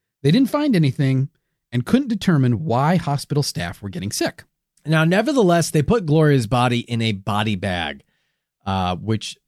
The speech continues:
Speaker 2: was then sealed in a aluminum casket to keep it secure while waiting for an autopsy,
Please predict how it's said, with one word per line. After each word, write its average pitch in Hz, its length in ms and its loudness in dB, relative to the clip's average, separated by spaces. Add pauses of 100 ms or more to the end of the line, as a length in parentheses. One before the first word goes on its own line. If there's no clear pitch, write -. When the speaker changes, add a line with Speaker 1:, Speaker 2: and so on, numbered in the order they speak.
(100)
Speaker 2:
was 107 220 -4
then 104 220 -2
sealed 101 560 0
in 117 160 0
a 120 140 0
aluminum 131 580 0
casket 117 640 -8
to 98 80 -16
keep 104 220 -6
it 98 120 -10
secure 107 440 -4
while 95 240 -2
waiting 98 380 -2
for 87 140 -14
an 85 80 -10
autopsy, 82 640 -10